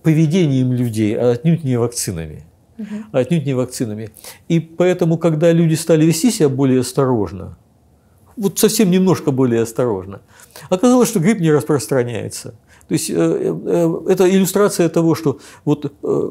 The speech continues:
Speaker 1: мыть руки — это хорошо. Смотрите, мы моем руки, кипятим воду и не болеем дизентерией. Вот такая же история с гриппом. Стали мы придерживаться дистанции, значит,
Speaker 2: Так это
Speaker 1: вот.
Speaker 2: побочная победа, да?
Speaker 1: Да, со-,
Speaker 2: Приятный бонус.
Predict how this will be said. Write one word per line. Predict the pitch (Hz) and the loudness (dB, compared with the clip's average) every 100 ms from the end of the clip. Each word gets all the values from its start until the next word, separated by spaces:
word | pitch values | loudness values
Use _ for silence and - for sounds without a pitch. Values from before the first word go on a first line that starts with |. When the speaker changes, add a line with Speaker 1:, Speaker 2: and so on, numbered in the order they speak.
| - | -2
Speaker 1:
мыть | 160 196 175 | 4 4 4
руки — | 196 220 147 | 2 4 2
это | 135 151 | 2 2
хорошо. | 151 147 - 110 | 2 2 0 -4
Смотрите, | - 147 151 117 | 0 0 0 0
мы | 135 | 0
моем | 151 147 139 | 2 2 4
руки, | 185 - 123 | 2 0 -4
кипятим | 135 151 - 127 | -4 -2 -2 0
воду | 151 208 120 - - | 2 2 0 -4 -2
и | 156 | 2
не | 156 | 4
болеем | 135 147 170 139 | 4 4 4 2
дизентерией. | 127 117 127 - 127 104 95 - - - | 0 0 -4 -2 -2 0 -4 -10 -10 -4
Вот | - | -2
такая | 220 233 214 | 2 4 4
же | 196 | 2
история | - 202 190 | 2 0 2
с | 170 | 2
гриппом. | 147 143 - 117 | 4 2 2 -4
Стали | - 170 160 | -2 2 4
мы | 151 151 147 151 - - | 2 0 -2 -12 -16 -2
придерживаться | 170 160 151 147 131 - | 0 2 2 2 0 0
дистанции, | 147 156 - 190 190 - 147 135 | 0 0 0 0 0 -2 -2 -2
значит, | 127 123 123 | -2 -6 -6
Speaker 2:
Так | 180 | -4
это | 208 | -2
Speaker 1:
вот. | - | 2
Speaker 2:
побочная | 262 247 330 - 269 240 | 2 2 0 0 0 0
победа, | 233 262 254 208 190 | 0 0 2 2 0
да? | 180 220 | 0 4
Speaker 1:
Да, | 214 | 6
со-, | |
Speaker 2:
Приятный | 247 247 240 269 | 6 6 6 4
бонус. | 247 240 214 156 214 | 6 6 6 2 0